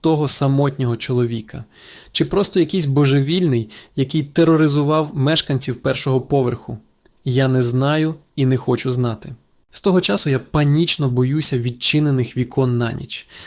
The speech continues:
Навіть зараз, живучи на п'ятому поверсі, я завжди тричі перевіряю, чи щільно зачинені всі засувки перед сном. І іноді, коли я прокидаюся серед ночі, мені все ще здається,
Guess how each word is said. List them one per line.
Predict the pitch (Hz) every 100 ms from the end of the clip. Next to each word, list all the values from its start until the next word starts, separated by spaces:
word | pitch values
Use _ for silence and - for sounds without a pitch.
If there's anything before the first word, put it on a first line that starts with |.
| -
Навіть | 156 160
зараз, | 135 139 156 131 - -
живучи | 120 127 127 -
на | 143
п'ятому | 120 127 135 135 123
поверсі, | 113 143 123 117 - - - - - - -
я | 131
завжди | 120 139 139 135
тричі | 139 127 135 -
перевіряю, | 123 127 120 120 123 113 110 - - - -
чи | -
щільно | 131 - - 180 170 151
зачинені | 123 117 - 156 160 135 117
всі | - - 156
засувки | 127 113 - 147 143 120
перед | - 123 120
сном. | - 113 107 107 - - - _ -
І | 143 -
іноді, | 190 180 117 113 104 - _
коли | - 147
я | 165
прокидаюся | - 139 139 151 143 135
серед | - 131 123
ночі, | 156 196 - 113 - - _ -
мені | 131 143
все | - 170
ще | - 139
здається, | 131 139 160 - 120